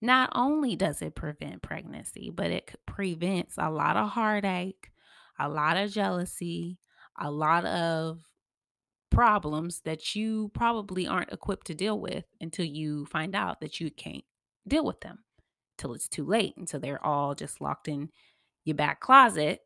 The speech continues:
and you're just like, "Why am I having all of this depression and all of this?" And you just, because you invited all seventeen spirits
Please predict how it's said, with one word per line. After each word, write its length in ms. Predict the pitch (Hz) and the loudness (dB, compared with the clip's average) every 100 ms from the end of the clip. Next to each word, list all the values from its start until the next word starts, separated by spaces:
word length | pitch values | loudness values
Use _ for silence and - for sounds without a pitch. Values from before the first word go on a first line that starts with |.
| - | -4
and 360 | 156 151 143 | -2 0 -2
you're 100 | 151 | -4
just 240 | 160 156 - | -4 -6 -4
like, 260 | 127 127 - | -4 -4 0
"Why 280 | 147 151 | 2 2
am 100 | 151 | 2
I 60 | 151 | 0
having 300 | 170 151 147 | 0 0 0
all 180 | 143 143 | -2 -2
of 60 | |
this 140 | 156 143 | -4 -6
depression 800 | - - 226 240 - 160 151 165 _ _ _ - | -8 0 0 2 0 0 0 -4 _ _ _ -6
and 140 | 151 | 0
all 180 | 139 139 | 2 0
of 140 | 147 | 0
this?" 320 | 208 220 - | 4 4 2
And 100 | 151 | -2
you 140 | 160 175 | 0 0
just, 260 | 151 - - | -2 -4 -8
because 280 | 147 151 | -4 -2
you 100 | 156 | 0
invited 420 | 151 147 151 147 - | 2 6 4 4 2
all 200 | 151 151 | 4 4
seventeen 480 | - 160 156 151 | 2 0 0 -2
spirits 640 | 156 - 214 190 151 - | -4 0 2 2 0 -4